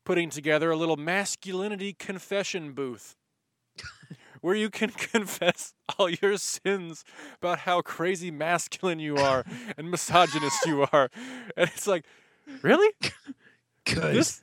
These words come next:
Speaker 1: this is where it's come to. I mean, I
Speaker 2: I'm s-
Speaker 1: laughed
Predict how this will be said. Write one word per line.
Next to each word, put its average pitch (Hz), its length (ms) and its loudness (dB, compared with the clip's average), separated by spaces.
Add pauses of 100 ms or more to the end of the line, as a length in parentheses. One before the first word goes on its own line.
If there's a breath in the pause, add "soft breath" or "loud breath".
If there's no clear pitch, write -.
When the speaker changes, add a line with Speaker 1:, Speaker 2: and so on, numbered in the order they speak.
Speaker 1:
this - 200 2
is 311 120 4
where 220 180 8
it's 214 140 0
come 285 280 2
to. 143 300 -2 (260)
I 190 140 0
mean, 202 220 -2 (880 soft breath)
I 226 160 6
Speaker 2:
I'm 202 180 6
s- 165 60 2
Speaker 1:
laughed 170 520 2